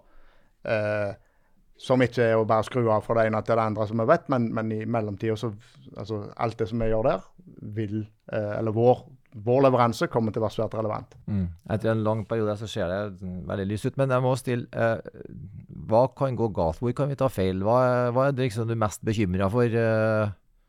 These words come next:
Speaker 2: hvis du skal
Speaker 1: Nå har jeg bekymret meg i, i ti år, så, så nå, jeg prøver ikke å bekymre meg for mye. <laughs> Nei, så, jo,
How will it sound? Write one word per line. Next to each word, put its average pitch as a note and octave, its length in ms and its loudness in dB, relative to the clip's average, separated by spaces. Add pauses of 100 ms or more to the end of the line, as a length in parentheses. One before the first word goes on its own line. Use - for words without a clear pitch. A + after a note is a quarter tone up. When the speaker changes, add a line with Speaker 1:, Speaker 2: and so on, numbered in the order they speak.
(260)
Speaker 2:
hvis G2+ 240 -10
du A#2 60 -16
skal A2+ 320 0 (340)
Speaker 1:
Nå A#2+ 80 -2
har A#2 140 4
jeg A2+ 40 -4
bekymret A#2 460 2
meg A2+ 160 -2
i, A2+ 180 2
i A#2 380 -2
ti B2+ 140 2 (120)
år, A#2 160 4
så, B2+ 140 6 (180)
så B2+ 160 6
nå, A#2+ 120 6 (100)
jeg A#2+ 300 2 (340)
prøver B2+ 240 6
ikke - 160 2
å C3 80 2
bekymre E3 400 2
meg B2 140 6 (100)
for - 160 0
mye. C3+ 220 6 (360)
<laughs> - 380 -12
Nei, A2+ 140 2 (100)
så, A#2+ 140 4 (440)
jo, A2 140 -2